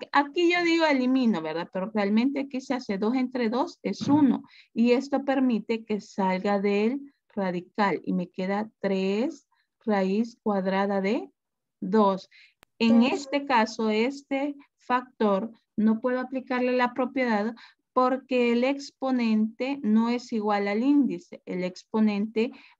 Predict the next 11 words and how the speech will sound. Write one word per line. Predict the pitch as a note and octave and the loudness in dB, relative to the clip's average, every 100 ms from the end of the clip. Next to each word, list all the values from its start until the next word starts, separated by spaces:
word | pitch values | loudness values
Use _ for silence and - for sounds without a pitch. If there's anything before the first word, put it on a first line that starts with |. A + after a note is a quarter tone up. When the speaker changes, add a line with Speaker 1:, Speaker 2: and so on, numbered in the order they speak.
| - | -2
Speaker 1:
para | G3 F#3+ | 0 2
este | F#3+ G3 C4+ D#4+ - B3 | 2 2 0 -4 -8 -8
factor | B3 A#3 A3 - G#3+ G#3 A3 - | -4 -4 -4 -4 -2 0 -2 -4
es | F#3+ F#3+ - - | -4 -4 -6 -4
uno. | B3 B3+ A3 - | 0 2 2 -2
Entonces | - B3 B3 G#3+ G3 A3 A#3+ | -6 -4 -2 -2 -2 -4 -4
lo | A#3+ G3 | -2 -2
dejo | F#3 F#3+ - B3 D4 - _ _ _ | -2 -6 -4 -6 -8 -14 _ _ _
dentro | G#3+ G3 C4+ C#4 A#3 - - G3+ B3 C#4 _ _ _ | -6 0 4 6 6 2 -6 -4 -4 -8 _ _ _
del | G3 F#3+ F#3+ | -4 -2 -2
radical. | G3 F#3+ F#3 G3 C#4+ C#4+ | -4 -4 -4 -4 0 0